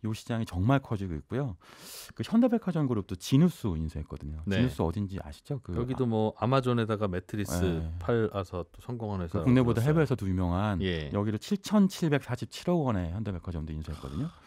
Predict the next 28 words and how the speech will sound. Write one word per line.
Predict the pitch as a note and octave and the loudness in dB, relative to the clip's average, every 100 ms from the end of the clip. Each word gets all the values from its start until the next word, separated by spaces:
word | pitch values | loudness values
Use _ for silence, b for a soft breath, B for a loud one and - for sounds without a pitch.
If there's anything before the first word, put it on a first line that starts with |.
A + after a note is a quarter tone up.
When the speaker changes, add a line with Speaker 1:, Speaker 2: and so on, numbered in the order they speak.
| - | -8
Speaker 2:
예. | E2 C#2+ | -6 -6
Speaker 1:
가장 | C2 - B2+ | -8 -4 -4
큰 | - B2+ G2 | -2 -2 0
M | D#2+ E2+ | -2 -4
and | D#2+ | -4
A였죠. | D2 D2 - F#2+ B - | -6 -10 -12 -16 B -8
그러니까 | F2 G#2+ | -2 0
Speaker 2:
음. | |
Speaker 1:
매트리스 | G2 D3+ - | 0 -2 0
시장이 | C#3 B2 | 0 0
커지니까 | - E3+ E3 G#2+ - G#2+ G2+ C#2+ B B B - | -2 -2 0 0 0 0 0 -4 B B B -4
점점점 | A#2+ C#3 E3 D3+ D3+ | 2 4 4 4 2
시몬스하고 | C#3 E3+ E3 - C3+ A#2 A2 G2 | 2 2 2 2 0 2 0 0
이제 | F2+ F2 | 0 0
에이스 | G2+ A#2 | -2 -4
같은 | G#2 G2+ | -4 -4
회사들은 | G2 F2+ F#2 G#2+ A#2+ B B - | -4 -4 -4 -2 -2 B B -2
프리미엄으로 | - A3+ G#3 C#3+ A#2+ | 6 8 8 6 2
갈 | E2+ | -2
수밖에 | - G2+ E2+ | -6 -6 -4
없는 | D#2 | -6
거죠. | C#2 D#2+ - - | -8 -12 -12 -2
매트리스하고 | G2+ G2+ G#2 F#2+ G2+ | -2 0 0 0 -2
Speaker 2:
음. | F#2 | -2
Speaker 1:
프레임을 | A#2 C#3 | -2 -2
아주 | - - | -4 -10
비싸게 | G2+ - G#2 G2+ | -10 -4 -2 -2
브랜딩해서, | G#2 F#2+ F#2 E2 E2 G#2+ | 0 0 0 -2 0 0